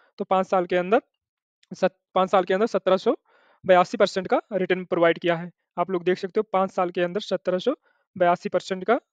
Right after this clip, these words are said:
रिटर्न प्रोवाइड किया, इतना ज़्यादा रिटर्न। And मैं मैक्सिमम का बात करूँ, तो मैक्सिमम में चौदह सौ नवासी परसेंट का रिटर्न प्रोवाइड किया है। तो आप लोग इस स्टॉक में इन्वेस्ट कर सकते हो। And सबसे बड़ी बात,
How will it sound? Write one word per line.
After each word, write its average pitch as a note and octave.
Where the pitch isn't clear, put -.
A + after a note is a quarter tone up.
रिटर्न F#3+
प्रोवाइड E3+
किया, E3+
इतना F3
ज़्यादा E3+
रिटर्न। E3+
And F#3
मैं F#3
मैक्सिमम F#3
का F#3+
बात F3
करूँ, A3
तो -
मैक्सिमम F3+
में G#3
चौदह F3+
सौ B3
नवासी F#3
परसेंट F3
का A3+
रिटर्न F#3
प्रोवाइड E3
किया E3+
है। E3
तो C#4+
आप G#3+
लोग B3+
इस G3+
स्टॉक G3
में C4
इन्वेस्ट G3
कर A3
सकते G3
हो। G#3
And G#3+
सबसे G3
बड़ी G#3
बात, F#3+